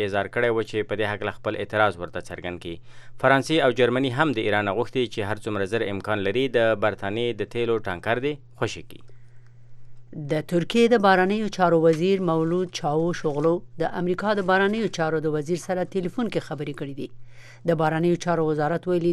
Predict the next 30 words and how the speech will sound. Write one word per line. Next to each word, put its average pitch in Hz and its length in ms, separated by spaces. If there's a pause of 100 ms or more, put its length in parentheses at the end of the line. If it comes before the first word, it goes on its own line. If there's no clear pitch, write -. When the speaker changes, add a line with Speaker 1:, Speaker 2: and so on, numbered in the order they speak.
Speaker 2:
دي 170 80 (160)
دواړو 196 320
مشرانو 214 400 (360)
د 185 140
ترکیې 202 400
لخوا 151 260 (320)
د 165 140
روسیې 175 400
نه 226 60 (120)
د - 20 (360)
اس 233 100 (160)
څلور 196 340
سوه 156 260
په 156 100
نامه 156 320
د 165 140
توغندیو 196 500 (380)
د 160 120
هوایي 185 300 (140)
دفاع 180 300 (340)
سیستم 165 420
اخیستو 180 400 (460)
او 175 60 (120)
د - 20 (200)
اف 233 100 (180)
پنځه 175 280 (100)
دېرش 170 300
ډوله 202 260 (140)
جنګي 165 280 (140)
الوتکو 160 400